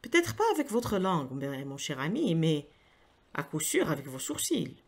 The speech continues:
Aussi, quand je vous ai vu jeter votre journal et mettre vos pensées en route, j'ai été très heureux de saisir l'occasion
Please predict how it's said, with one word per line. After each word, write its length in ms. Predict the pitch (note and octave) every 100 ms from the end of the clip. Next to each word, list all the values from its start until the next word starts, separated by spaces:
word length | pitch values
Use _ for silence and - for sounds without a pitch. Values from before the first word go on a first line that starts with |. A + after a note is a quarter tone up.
| _ _ _ _ _ -
Aussi, 380 | D3+ D#3+ D#4+ F4+
quand 200 | A3 A3
je 120 | F3
vous 300 | D#3+ E3 C#3+
ai 180 | D#3 D3+
vu 240 | C3 F#3+
jeter 280 | E3 E3+ E3+
votre 280 | D3+ C3 D3+
journal 440 | D3+ A3+ D#4 D4+
et 60 | G3+
mettre 320 | E3+ E3 -
vos 280 | C3+ C#3+ C#3+
pensées 480 | C#3+ E3 D#3 - D3+
en 100 | E3
route, 360 | C#4 E4+ - - - _ - -
j'ai 260 | D3+ A3
été 300 | A#3 A3+ A#3+
très 320 | A#3 - G3+ A3 E3+
heureux 300 | F#3+ E3 F#3
de 80 | E3
saisir 460 | - E3 E3 E3+
l'occasion 520 | D#3+ F3 E3+ C3+ E3